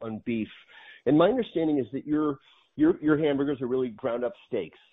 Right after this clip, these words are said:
right? So you use whole muscle. You don't u-, use the trimmings that, that, um, fast food uses. When I look at, at, at whole muscle steak cuts, I think most of them, uh, if not all, I see being down year over year currently.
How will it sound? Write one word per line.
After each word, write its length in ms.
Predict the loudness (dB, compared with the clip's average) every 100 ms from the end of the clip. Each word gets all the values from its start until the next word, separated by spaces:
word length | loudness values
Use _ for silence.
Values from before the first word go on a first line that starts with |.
| -6
right? 160 | -6 -6
So 60 | -6
you 140 | -6
use 300 | -4 -2 -4
whole 200 | 2 2
muscle. 360 | 2 -2 -4 -4
You 100 | -2
don't 140 | -2
u-, 200 | -2 -4 -2
use 180 | -2 -2
the 60 |
trimmings 440 | -2 2 2 2 2
that, 140 | 0 0 0
that, 180 | -4 -2 -2
um, 200 | -2 0
fast 180 | 0 0 0
food 320 | 2 2 2 -2 -16 -20 -20 _
uses. 500 | 2 6 6 2 -4 -6 _ -20 -20 -20 _ 2
When 140 | 6
I 60 | 6
look 200 | 4 0
at, 80 | -4 -6
at, 140 | -6 -6 -6
at 100 | -6 -10
whole 240 | -6 -2
muscle 640 | 2 0 0 -2 0 -2 -6 -8
steak 220 | -6 -6
cuts, 180 | -6 -8
I 60 | -10
think 200 | -10 -12 -14 -20 _
most 280 | -2 -2 -2
of 100 | -6
them, 280 | -6 -6 -8 -12 -10
uh, 80 |
if 160 | -10 -8
not 160 | -2 0
all, 180 | 2 0
I 60 | -2 -8
see 100 | -8
being 400 | -6 -6 -6 -6
down 400 | -4 0 0 -2
year 160 | -4
over 100 | -4
year 280 | -6 -4 -6 -6
currently. 600 | -8 -2 -2 -4 -10 -12